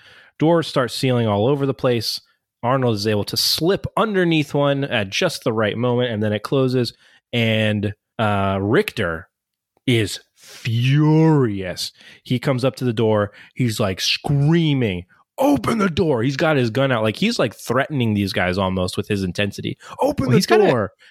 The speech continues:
Speaker 1: And
Speaker 2: I kinda
Speaker 1: the
Speaker 2: wish this general guy was in it a little bit more,
Speaker 1: Yeah,
Speaker 2: 'cause I
Speaker 1: 'cause
Speaker 2: think
Speaker 1: he's
Speaker 2: he would have been a,
Speaker 1: intense.
Speaker 2: he could have been a good Foley for, uh, to,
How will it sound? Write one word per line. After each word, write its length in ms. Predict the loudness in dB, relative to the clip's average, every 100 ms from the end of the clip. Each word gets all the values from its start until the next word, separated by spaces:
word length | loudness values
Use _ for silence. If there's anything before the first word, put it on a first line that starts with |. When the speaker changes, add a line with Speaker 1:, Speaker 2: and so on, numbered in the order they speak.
| _
Speaker 1:
And 100 | 0
Speaker 2:
I 40 | 2
kinda 220 | 4 4
Speaker 1:
the 60 | 2
Speaker 2:
wish 120 | 0
this 180 | -2 -2
general 400 | -2 0 0 0
guy 320 | -2 -2 0
was 180 | -2 -2
in 100 | -2
it 100 | -2
a 60 |
little 240 | -2 -2 -4
bit 160 | -4
more, 340 | -6 -6 -6 -4
Speaker 1:
Yeah, 140 | 0
Speaker 2:
'cause 60 | 2
I 40 |
Speaker 1:
'cause 60 | 2
Speaker 2:
think 100 | 2
Speaker 1:
he's 100 | 2 4
Speaker 2:
he 40 |
would 100 | 2
have 80 | 2
been 40 | 2
a, 40 |
Speaker 1:
intense. 420 | 2 -2 -8 -14 -6
Speaker 2:
he 120 | -4 0
could 140 | 0
have 60 | 0
been 140 | 0
a 40 |
good 220 | 0 -2 -2
Foley 400 | 0 2 2 0
for, 500 | -2 -2 0 -2 -6 _ -4
uh, 240 | -2 -2
to, 180 | -2 -4